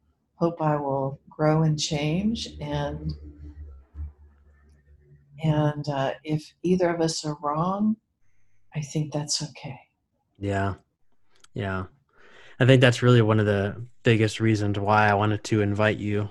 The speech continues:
Speaker 2: back on for this series is because of that short piece of the conversation we had the last time. Um, you just came off as very,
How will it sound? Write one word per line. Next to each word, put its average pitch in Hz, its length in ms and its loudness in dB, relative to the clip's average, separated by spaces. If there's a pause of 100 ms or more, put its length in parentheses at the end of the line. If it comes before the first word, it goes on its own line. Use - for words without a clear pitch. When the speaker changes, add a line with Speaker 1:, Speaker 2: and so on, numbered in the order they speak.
(160)
Speaker 2:
back 110 340 0
on 107 260 2
for - 180 -6
this 101 380 -4 (380)
series 117 420 6
is 104 120 -2
because 104 720 -4
of 98 140 -4
that 101 240 -2
short - 320 -2
piece 117 260 0
of 101 100 -4
the 101 80 -4
conversation 104 680 -4
we 101 100 -4
had 101 200 -6
the 101 100 -8
last 104 340 -2
time. 95 340 -6 (760)
Um, 101 400 -4
you 104 140 -6
just 104 260 -6
came 107 260 -2
off 104 320 -2
as 95 160 -8
very, 101 680 -2